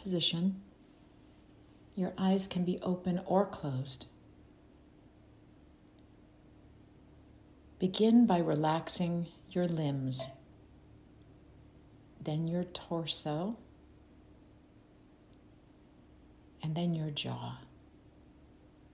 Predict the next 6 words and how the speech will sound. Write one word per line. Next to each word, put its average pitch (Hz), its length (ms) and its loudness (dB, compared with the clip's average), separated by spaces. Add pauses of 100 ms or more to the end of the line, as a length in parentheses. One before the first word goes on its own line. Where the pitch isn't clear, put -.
(440)
Allow 147 320 -4
for - 180 -8
some 151 240 0
space - 600 2
to - 140 -4
exist - 600 -4